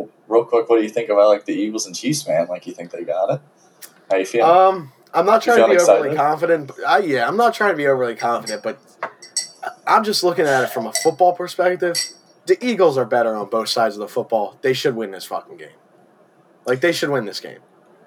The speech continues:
Speaker 1: That's kinda like what me and Zach were talking about, and it's kinda crazy, too, because I feel like a lot of, like, people who are fans of the Eagles, like, don't know how to react, like, when you're the best team in the league. Like, I
Speaker 2: Right?
Speaker 1: still feel like Philly's, like, trying to, like,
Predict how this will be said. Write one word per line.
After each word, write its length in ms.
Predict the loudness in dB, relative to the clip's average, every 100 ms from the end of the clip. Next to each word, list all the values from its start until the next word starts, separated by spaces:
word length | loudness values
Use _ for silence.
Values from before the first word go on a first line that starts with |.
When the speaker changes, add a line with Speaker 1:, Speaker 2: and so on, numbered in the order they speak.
| _ _ _ _ 2
Speaker 1:
That's 180 | 2 4
kinda 180 | 2 4
like 200 | 4 0
what 100 | 0
me 120 | -2
and 100 | 2
Zach 260 | 4 4
were 100 | 0
talking 340 | 2 2 2 -2
about, 260 | 4 4
and 100 | 4
it's 100 | -2
kinda 220 | 0 0 2
crazy, 380 | -2 -2 -2 -4
too, 260 | -2 -2
because 280 | -2 -8 0
I 80 | 0
feel 220 | 2 2
like 160 | 2 2
a 40 |
lot 340 | 2 4 4 4
of, 140 | 4
like, 380 | 4 2 0 _
people 320 | -10 -4 -4
who 100 | 0
are 100 | -2
fans 400 | -2 -2 -2 -2
of 60 | -2
the 80 | -2
Eagles, 500 | -2 -4 -2 -2 2
like, 340 | 2 2 -6 _ _ _ _ _ _ _ 0
don't 440 | 4 6 4 -2
know 360 | -4 4 4 4
how 200 | 4 4
to 80 | 2
react, 680 | -4 -2 0 2 0 -4 2
like, 220 | 2 2
when 120 | -6
you're 140 | -4 -6
the 80 |
best 400 | -4 -4 -4 -4 -6
team 220 | -10 -8
in 60 |
the 100 | -4
league. 400 | -6 -6 -8 -2 0
Like, 120 | 4
I 40 |
Speaker 2:
Right? 140 | 4 4
Speaker 1:
still 180 | 2 2
feel 200 | 4 4
like 180 | 4
Philly's, 420 | 2 2 2 4 2
like, 200 | 0 2
trying 280 | 4 6
to, 60 | 6
like, 260 | 4 0